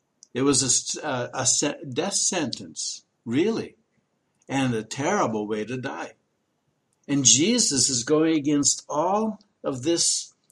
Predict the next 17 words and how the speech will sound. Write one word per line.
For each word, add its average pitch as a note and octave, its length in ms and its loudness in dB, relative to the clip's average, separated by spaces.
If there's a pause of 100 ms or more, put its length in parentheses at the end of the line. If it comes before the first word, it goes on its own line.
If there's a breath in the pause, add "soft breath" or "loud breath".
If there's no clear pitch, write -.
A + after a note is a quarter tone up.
cultural D#3+ 640 2
trend, A2 400 -4 (580 loud breath)
tradition, C3 800 2
which D3 220 4
had D#3+ 440 -4 (120)
as C3 300 -2
its G2+ 200 -10
basis B2 800 -2 (320 loud breath)
protecting C#3 1080 -2
the D#3+ 100 -8
community. F3 640 -4 (1300 loud breath)
And C#3 180 4
he E3 280 4 (200)
puts - 300 2
that D#3 180 -2
all E3+ 240 2
aside, D3 680 0